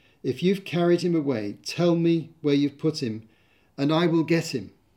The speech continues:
Jesus said to her, "Mary." She turned toward him and cried out in Aramaic, "Rabboni,"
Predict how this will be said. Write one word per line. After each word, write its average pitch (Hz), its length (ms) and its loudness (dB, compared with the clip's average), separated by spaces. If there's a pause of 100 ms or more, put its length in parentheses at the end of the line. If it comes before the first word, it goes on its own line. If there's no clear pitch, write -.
(680)
Jesus 147 420 -2
said 120 260 -4
to 123 100 -8
her, 113 320 -6 (1500)
"Mary." 147 640 0 (1120)
She - 200 -14
turned 175 480 -2
toward 156 400 -2
him 113 220 -6 (300)
and 139 180 -2
cried 180 380 -4
out 165 260 0
in 147 100 -4
Aramaic, 151 600 0 (380)
"Rabboni," 160 840 2